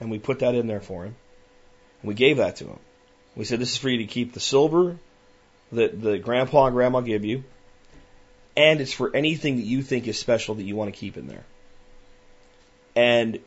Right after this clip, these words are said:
you know, he'll have a significant silver store by the time he's ready to go off into the world that he can either just keep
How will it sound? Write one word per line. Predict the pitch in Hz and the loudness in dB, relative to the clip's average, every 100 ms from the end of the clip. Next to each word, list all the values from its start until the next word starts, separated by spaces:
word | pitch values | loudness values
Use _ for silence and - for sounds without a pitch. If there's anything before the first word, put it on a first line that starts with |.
| _ | _
you | 143 | -4
know, | 127 113 | -2 0
he'll | 147 | 4
have | 151 123 | 4 4
a | |
significant | - 123 120 143 165 143 131 113 - | -4 -4 0 2 2 0 -4 -6 2
silver | - 156 160 143 107 | 4 6 2 2 -4
store | - - 104 87 92 _ _ _ _ _ _ _ _ _ _ - | -6 -6 -4 -4 -8 _ _ _ _ _ _ _ _ _ _ 0
by | 117 | 2
the | 110 | 2
time | 127 123 | 0 0
he's | 113 120 | -2 -2
ready | 117 | -4
to | 110 | -4
go | 107 104 | -2 0
off | 101 - | -2 -6
into | 98 98 | -12 -10
the | |
world | 107 127 82 - - _ _ | -2 0 0 -6 -20 _ _
that | 107 | -6
he | 113 | -6
can | 120 | -2
either | 120 104 | -4 -4
just | 104 - | -8 -10
keep | - 147 - | -6 -6 -6